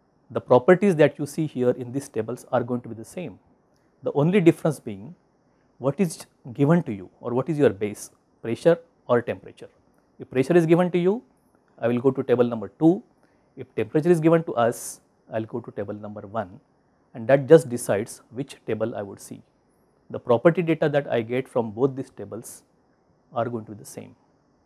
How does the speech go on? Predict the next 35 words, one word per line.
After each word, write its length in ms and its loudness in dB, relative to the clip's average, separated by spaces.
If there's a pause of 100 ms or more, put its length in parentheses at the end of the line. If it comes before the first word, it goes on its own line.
(840)
Let 160 -4
us 100 -2
now 140 0
go 140 -2
to 100 -8
the 100 -12
slides 380 -18
again. 200 -10 (1000)
So 80 0
I 20 4
am 120 0
again 300 4
going 240 6
to 400 4
show 280 4 (200)
in 120 -2
short 340 4
the 60 -6
same 280 -4
thing, 240 -14 (180)
the 80 -6
snippet 560 2
of 120 -14
this 120 -10
table 360 -6
two, 180 -4 (1120)
which 160 -12
I 40 -4
have 120 -6
just 160 -4
shown 200 -2
you. 220 -10 (920)
Again 300 -2
going 180 6
from 300 0